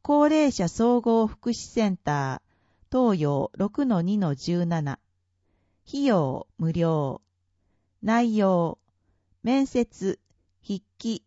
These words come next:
読み取り、手話通訳二コース修了レベル。持ち物、選考結果通知用の返信封筒、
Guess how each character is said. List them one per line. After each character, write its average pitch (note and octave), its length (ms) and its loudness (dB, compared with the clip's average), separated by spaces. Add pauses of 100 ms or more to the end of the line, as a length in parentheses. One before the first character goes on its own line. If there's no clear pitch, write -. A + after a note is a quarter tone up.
(240)
読 G3 140 0
み A#3 160 -2
取 G3+ 260 -2
り、 - 120 -8 (540)
手 A#3+ 120 -2
話 C#4 160 0
通 - 180 -10
訳 F#3 640 -4
二 F#3+ 140 -4
コ C4+ 220 0
ー A#3 40 2
ス D3+ 160 -8
修 G3+ 320 -4
了 F#3+ 300 0
レ F3 100 -2
ベ C#3 160 -4
ル。 - 160 -10 (1120)
持 A#3 140 0
ち - 180 -6
物、 E3 400 0 (520)
選 C#4+ 320 -2
考 C#4 280 -2
結 C4+ 240 -2
果 E3+ 160 -4
通 G#3 320 -4
知 F#3 200 -10
用 F#3+ 220 2
の F3 200 -2
返 A#3+ 260 0
信 A3 320 -2
封 G#3+ 240 -2
筒、 C#3+ 460 -6